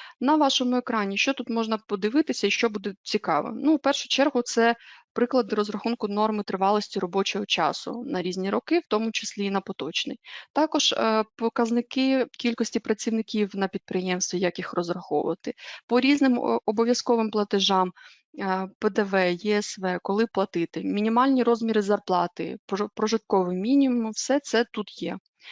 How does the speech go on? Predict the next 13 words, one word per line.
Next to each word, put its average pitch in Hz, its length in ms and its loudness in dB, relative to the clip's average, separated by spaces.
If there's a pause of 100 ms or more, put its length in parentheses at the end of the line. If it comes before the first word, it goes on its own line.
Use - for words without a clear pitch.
(320)
Е, 196 320 2 (180)
також 294 440 2 (200)
в 233 260 4
розділі 233 340 2
«Первинна 226 420 0
документація» 233 800 0
буде 226 240 -2
цікаве, 208 640 2 (300)
м, 208 200 -2
документальне 214 600 2
оформлення 202 480 -2
господарських - 680 -6
операцій, 302 540 0